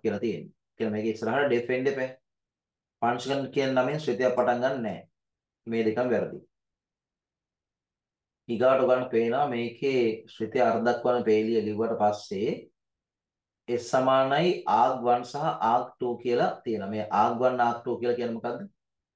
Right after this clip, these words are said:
පරාමිතීන් දෙක. ඒක ඒගොල්ලෝ ආග් වන් ආග් ටූ කියලා දාන්න හේතුව තමයි දැන් පිටින් දත්තයක් ලබා ගැනීම සඳහා පරාමිතියක් අර්ථ දක්වනකොට ඒ පරාමිතියට අපි කියන්නේ ආගියුමන්ට් එකක් කියලා.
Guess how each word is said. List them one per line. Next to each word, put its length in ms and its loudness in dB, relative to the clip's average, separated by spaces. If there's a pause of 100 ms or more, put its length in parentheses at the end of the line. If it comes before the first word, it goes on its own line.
(580)
පරාමිතීන් 640 2
දෙක. 220 -2 (760)
ඒක 120 -2
ඒගොල්ලෝ 320 2 (160)
ආග් 200 4
වන් 200 2
ආග් 180 2
ටූ 200 -4
කියලා 200 0
දාන්න 200 0
හේතුව 340 -2
තමයි 300 -2 (560)
දැන් 240 -4
පිටින් 400 2
දත්තයක් 520 2
ලබා 300 2
ගැනීම 340 -2
සඳහා 380 -4
පරාමිතියක් 640 0
අර්ථ 240 -6
දක්වනකොට 600 -2
ඒ 220 0
පරාමිතියට 580 0
අපි 140 -8
කියන්නේ 300 -6
ආගියුමන්ට් 520 2
එකක් 200 -6
කියලා. 260 -12